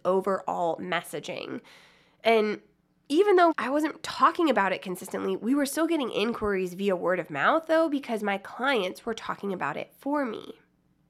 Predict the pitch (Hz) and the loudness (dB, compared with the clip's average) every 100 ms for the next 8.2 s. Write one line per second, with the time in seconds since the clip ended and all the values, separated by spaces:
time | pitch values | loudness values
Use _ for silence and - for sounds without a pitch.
0 | _ - - 269 247 233 254 - 277 240 | _ -10 4 8 8 8 8 6 4 4
1 | 220 220 226 262 269 247 233 202 208 196 | 6 8 8 6 2 0 0 0 2 0
2 | - 214 202 240 240 233 226 202 202 208 | 0 0 2 2 2 4 4 4 2 -2
3 | 202 - 240 247 226 214 208 160 151 202 | -4 0 2 4 6 4 4 0 -2 0
4 | 247 302 330 330 - - - - - - | 2 4 4 0 -4 -14 -20 -20 -20 -8
5 | - 233 254 269 311 330 285 226 - 208 | 4 6 8 8 6 6 4 0 4 2
6 | 196 208 226 220 - 220 247 226 208 185 | 2 4 4 4 8 10 10 6 0 2
7 | 170 151 196 185 185 - 175 170 165 127 | 0 2 0 0 -2 -2 -2 2 2 2
8 | - - | -2 -12